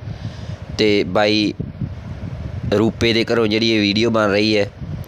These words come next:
ਅੱਜ ਦੀ ਵੀਡੀਓ ਦੇ ਵਿੱਚ ਤੁਹਾਨੂੰ ਚੰਗੀ ਵੈੜ ਦਿਖਾਉਣੀ ਹੈ। ਵੀਡੀਓ ਸ਼ੁਰੂ ਕਰਨ ਤੋਂ ਪਹਿਲਾਂ ਇੱਕ ਬੇਨਤੀ ਕਰਾਂਗੇ ਵੀ ਆਪਣੇ ਚੈਨਲ ਨੂੰ ਜ਼ਰੂਰ ਸਬਸਕ੍ਰਾਈਬ ਕਰ ਲਿਓ ਤੇ ਨਾਲ ਲੱਗੇ ਬੈਲ ਦੇ ਨਿਸ਼ਾਨ ਨੂੰ ਦਬਾ ਕੇ ਆਲ 'ਤੇ ਸੈੱਟ ਕਰ ਲਿਓ ਤਾਂ ਜੋ ਆਉਣ ਵਾਲੀ ਵੀਡੀਓ ਦਾ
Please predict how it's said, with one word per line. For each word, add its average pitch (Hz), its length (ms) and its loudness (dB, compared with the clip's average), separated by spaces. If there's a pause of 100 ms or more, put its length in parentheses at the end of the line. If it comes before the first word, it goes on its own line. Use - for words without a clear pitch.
(840)
ਅੱਜ 110 140 0
ਦੀ 127 340 2
ਵੀਡੀਓ 117 320 2
ਦੇ 127 120 2
ਵਿੱਚ 117 280 2
ਤੁਹਾਨੂੰ 110 920 0
ਚੰਗੀ 117 380 2
ਵੈੜ 117 220 4
ਦਿਖਾਉਣੀ 107 400 0
ਹੈ। 117 40 2
ਵੀਡੀਓ 123 240 0
ਸ਼ੁਰੂ 123 220 0
ਕਰਨ 113 280 2
ਤੋਂ 107 100 0
ਪਹਿਲਾਂ 113 280 2
ਇੱਕ 110 120 0
ਬੇਨਤੀ 101 440 2
ਕਰਾਂਗੇ 101 360 2
ਵੀ 110 200 2 (360)
ਆਪਣੇ 110 280 2
ਚੈਨਲ 113 380 2
ਨੂੰ 117 140 2
ਜ਼ਰੂਰ 101 300 2
ਸਬਸਕ੍ਰਾਈਬ 104 560 2
ਕਰ 104 200 2
ਲਿਓ 101 260 2 (880)
ਤੇ 110 80 4
ਨਾਲ 107 300 4
ਲੱਗੇ 107 240 0
ਬੈਲ 101 300 2
ਦੇ 104 100 2
ਨਿਸ਼ਾਨ 104 300 2
ਨੂੰ 104 140 2
ਦਬਾ 101 260 4
ਕੇ 101 200 2
ਆਲ 90 200 4
'ਤੇ 90 140 -2
ਸੈੱਟ 87 240 0
ਕਰ 95 220 2
ਲਿਓ 101 140 2
ਤਾਂ 101 240 2
ਜੋ 104 200 2
ਆਉਣ 98 220 4
ਵਾਲੀ 98 180 4
ਵੀਡੀਓ 107 340 2
ਦਾ 98 260 2